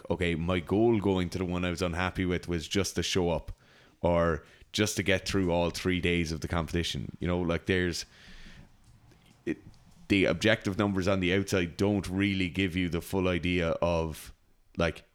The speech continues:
if you went to a competition as a CrossFitter and you came second last, but you hit a snatch P B in one of the workouts, that could have been a great competition for you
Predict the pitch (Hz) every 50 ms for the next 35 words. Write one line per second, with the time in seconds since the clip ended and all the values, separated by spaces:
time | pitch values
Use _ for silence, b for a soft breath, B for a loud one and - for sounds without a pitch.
0 | _ _ _ _ _ _ _ _ _ - _ _ 98 95 - 107 117 117 113 104
1 | - 98 92 - 101 98 87 85 101 101 92 - - 90 85 - - - 90 90
2 | 80 82 80 - 95 92 92 - - 98 90 85 85 78 - - 82 85 85 82
3 | 82 80 78 - - B B B B B B B B B B B B - - 95
4 | 98 92 - - 104 98 92 90 92 87 85 85 87 - - - - - - 120
5 | 107 104 - 104 92 90 92 90 85 71 69 80 - - - - _ _ _ _
6 | _ _ _ _ _ _ - 107 104 98 - - - - - - 90 90 101 90
7 | 95 90 - - 95 95 92 - - - - 98 92 87 92 95 92 92 90 -
8 | - 90 90 85 85 87 92 95 90 82 87 85 90 95 98 - 139 131 127 131
9 | - - B B B B B B B B - 117 131 - 131 117 98 98 95 90
10 | 80 67 90 95 98 98 98 95 - 101 95 87 - - 98 95 - - 92 85
11 | - 95 92 87 85